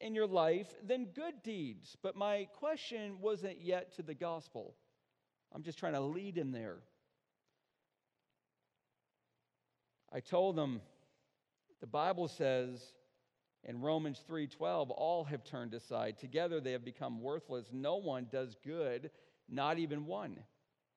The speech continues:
And you might be arguing, "Well, wait a minute. I know friends and I, I know unsaved people that do good things. They give lots of money to charities and,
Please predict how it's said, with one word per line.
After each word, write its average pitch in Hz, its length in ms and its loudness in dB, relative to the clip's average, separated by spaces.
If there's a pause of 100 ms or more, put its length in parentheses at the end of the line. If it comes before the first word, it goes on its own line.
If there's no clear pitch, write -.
(400)
And 131 80 -2
you 190 100 2
might 185 220 4
be 160 100 4
arguing, 165 500 4
"Well, 175 120 4
wait 196 220 -2
a 147 40 0
minute. 120 260 0
I 139 100 0
know 180 220 -2
friends 156 500 -4
and 135 140 -4
I, 151 280 0
I 135 120 -4
know 156 300 2
unsaved 143 440 -2
people 151 300 -2
that 147 200 0
do 151 120 -2
good 135 240 -4
things. 156 420 -6
They 151 80 -2
give 120 240 -2
lots 139 240 -2
of 135 60 -6
money 135 320 -2
to 131 80 -8
charities 143 720 -4
and, 113 180 -6